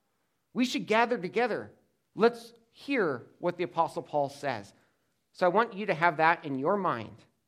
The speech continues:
as we open our Bibles to First Thessalonians one, and we listen to the much anticipated words of the Apostle Paul as he sends his letter to the Thessalonians.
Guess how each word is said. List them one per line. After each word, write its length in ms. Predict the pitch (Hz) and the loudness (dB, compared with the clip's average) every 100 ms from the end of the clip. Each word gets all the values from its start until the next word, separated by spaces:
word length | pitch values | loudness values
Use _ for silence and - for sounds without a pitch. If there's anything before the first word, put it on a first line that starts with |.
| _ | _
as 100 | 139 | -14
we 140 | 143 185 | -2 -2
open 220 | 185 208 | 0 0
our 80 | 208 | 2
Bibles 440 | 147 139 143 143 | 2 2 0 -6
to 100 | - | -12
First 280 | - 165 156 | -14 -14 -8
Thessalonians 760 | 180 - 170 139 127 127 127 113 | -8 -8 -6 -6 -6 -8 -10 -12
one, 180 | 104 101 127 _ _ _ _ _ _ _ _ - | -14 -14 -18 _ _ _ _ _ _ _ _ -8
and 120 | 160 | -4
we 120 | 160 | -2
listen 540 | 170 240 247 175 107 101 _ _ _ _ _ _ _ _ _ _ _ - | 2 2 0 -4 -8 -14 _ _ _ _ _ _ _ _ _ _ _ -14
to 100 | 165 | -6
the 140 | 165 | -4
much 420 | 156 196 247 - | 2 2 2 -6
anticipated 880 | 180 160 170 214 180 175 180 156 131 | -6 -6 -6 -10 -10 -6 -6 -6 -6
words 540 | 165 180 107 - - _ _ _ _ _ | -6 -6 -6 -14 -20 _ _ _ _ _
of 100 | 139 | -12
the 100 | 147 | -8
Apostle 460 | 143 - 147 - 165 | -8 -6 -8 -6 -12
Paul 440 | - - - - _ _ _ - | -10 -10 -10 -16 _ _ _ -10
as 160 | 143 | -10
he 180 | 170 165 - _ _ _ _ | -8 -12 -16 _ _ _ _
sends 360 | _ - 165 165 | _ -6 -4 -4
his 180 | 175 165 | -6 -4
letter 360 | 156 127 123 101 | -2 -2 -4 -12
to 80 | 127 | -16
the 100 | 120 | -10
Thessalonians. 840 | - - 147 135 107 101 110 - | -8 -8 -8 -10 -10 -16 -20 -20